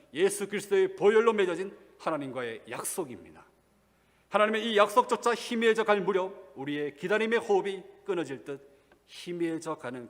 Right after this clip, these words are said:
순간에도 우리가 하나님의 자녀로 부르심을 받은 것이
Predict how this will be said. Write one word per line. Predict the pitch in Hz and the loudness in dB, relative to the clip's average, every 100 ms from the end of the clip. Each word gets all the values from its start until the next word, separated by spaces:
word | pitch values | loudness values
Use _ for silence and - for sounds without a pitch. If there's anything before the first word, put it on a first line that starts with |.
| - | -18
순간에도 | - - 127 135 104 92 87 _ _ _ _ _ _ _ _ _ _ _ _ _ _ _ _ | -20 -12 -10 -10 -12 -16 -20 _ _ _ _ _ _ _ _ _ _ _ _ _ _ _ _
우리가 | 117 120 | -14 -10
하나님의 | 113 147 147 143 151 | -6 -4 -4 -6 -8
자녀로 | 131 139 139 131 | -8 -8 -10 -12
부르심을 | 127 127 - 127 | -14 -14 -12 -14
받은 | 123 120 113 | -12 -12 -12
것이 | 104 - 98 90 | -16 -18 -18 -20